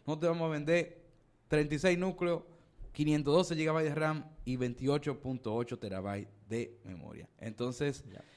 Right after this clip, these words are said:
Speaker 1: te ofrecen un precio por hora de cinco cuarenta. Sin embargo, Amazon, ese mismo servicio, te lo ofrecen seis con ochenta y dos. O sea, que es una guerra directa con esa, con, en, con la tecnología de lo que es el,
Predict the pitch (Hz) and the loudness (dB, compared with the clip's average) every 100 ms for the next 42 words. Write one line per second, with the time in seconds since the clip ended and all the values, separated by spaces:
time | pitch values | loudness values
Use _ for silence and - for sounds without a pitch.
0 | - _ _ - 139 139 - 123 113 139 | -20 _ _ 0 0 -2 -10 -8 -4 -4
1 | - 147 147 147 135 127 120 127 131 120 | -2 -4 -4 -4 -4 -4 -2 2 2 0
2 | 110 104 139 147 - 117 120 104 92 98 | -2 -6 -6 -4 -2 0 0 -4 -12 -16
3 | - 120 107 113 117 107 123 113 110 120 | -10 -8 -6 -4 -2 -2 -2 -4 -6 -6
4 | 143 143 139 147 135 135 123 - 104 98 | -2 -2 -4 -6 -6 -6 -6 -4 -4 -4
5 | 110 113 104 123 123 113 107 98 95 92 | -6 -8 -4 -4 -4 -8 -6 -8 -10 -10
6 | 85 101 98 104 113 113 143 120 131 131 | -10 -12 -10 -10 -8 -8 -6 -6 -6 -6
7 | 123 - _ _ _ _ 120 117 123 127 | -10 -14 _ _ _ _ -8 -4 -2 -4
8 | 98 95 98 104 104 113 98 73 92 98 | -8 -8 -8 -8 -8 -8 -8 -10 -12 -12
9 | - 110 107 104 110 107 104 104 101 98 | -12 -10 -10 -10 -10 -8 -8 -8 -8 -6
10 | 98 117 117 113 104 104 110 117 110 | -6 -4 -4 -6 -6 -8 -8 -8 -10